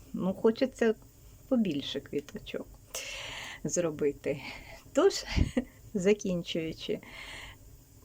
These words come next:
тиждень стартів, хочу побажати усім мирного неба над головою,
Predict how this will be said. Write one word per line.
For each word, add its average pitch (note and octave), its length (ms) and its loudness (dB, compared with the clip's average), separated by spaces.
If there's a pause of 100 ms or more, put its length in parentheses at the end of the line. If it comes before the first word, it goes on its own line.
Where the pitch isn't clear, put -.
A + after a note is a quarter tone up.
(400)
тиждень D3+ 500 -2
стартів, B3 640 0 (280)
хочу - 320 -4
побажати D3+ 880 -4 (560)
усім D#3+ 640 -4 (560)
мирного D#3 500 -4
неба D#3 360 -4
над A#3+ 220 4
головою, C#4+ 840 2